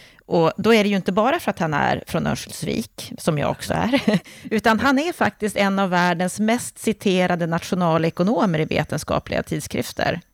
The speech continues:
Och databasen Ideas rankade honom på plats tjugotvå i världen och det är långt före någon annan svensk nationalekonom. Så att internationellt sett är han otroligt aktad. Det kan bara vara värt att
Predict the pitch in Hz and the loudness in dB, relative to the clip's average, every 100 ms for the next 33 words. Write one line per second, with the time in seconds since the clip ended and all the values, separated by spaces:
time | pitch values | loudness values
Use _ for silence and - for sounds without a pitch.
0 | _ - - - 285 180 165 196 185 180 | _ -20 -8 2 4 6 4 2 2 2
1 | 180 175 - 165 165 165 156 170 - - | 0 0 0 0 0 -2 -2 -4 -8 -12
2 | - 170 170 160 233 - - - 196 175 | -4 0 2 4 2 -2 -6 0 2 2
3 | 175 180 165 160 156 160 156 - - _ | 2 2 2 0 0 0 -4 -12 -20 _
4 | _ _ _ 185 - 165 - 180 - 220 | _ _ _ -2 0 0 0 -2 0 0
5 | 185 165 214 - 160 147 151 190 185 196 | 2 2 0 0 0 0 0 0 0 0
6 | 330 190 - 190 190 208 202 160 147 147 | -2 -2 0 2 2 2 0 0 0 0
7 | 156 - 170 156 151 - - 160 147 143 | -2 -2 -2 -4 -4 -6 -4 -2 -2 -2
8 | 151 190 190 - - 180 170 156 170 - | -2 -2 0 -2 0 0 0 0 0 2
9 | 214 311 - 262 285 - - - 160 156 | 2 0 2 0 0 -8 -14 -4 -2 -2
10 | - - 277 180 165 160 - - - - | -4 0 0 2 0 -2 -4 -4 -4 -4
11 | - 202 277 254 233 226 214 240 202 - | -6 0 2 4 4 2 0 0 -2 -4
12 | - - | -4 -4